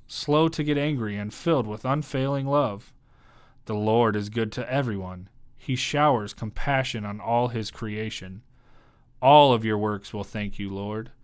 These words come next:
and your faithful followers will praise you. They will speak of the glory of your kingdom.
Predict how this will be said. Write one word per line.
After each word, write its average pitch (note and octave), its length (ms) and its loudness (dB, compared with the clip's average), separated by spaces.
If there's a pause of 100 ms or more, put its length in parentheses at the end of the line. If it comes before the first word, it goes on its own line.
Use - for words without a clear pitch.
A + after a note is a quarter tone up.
(320)
and A#2+ 160 -2
your A2+ 100 0
faithful C3 600 -2
followers G2+ 680 -2
will G2+ 140 -8
praise A2 420 -2
you. F#2 200 -14 (840)
They B2+ 140 2
will B2+ 120 2
speak C3 480 -2
of G#2+ 220 -10
the G#2 100 -6
glory A#2+ 540 2
of A#2+ 140 0
your B2 140 0
kingdom. G2 580 -8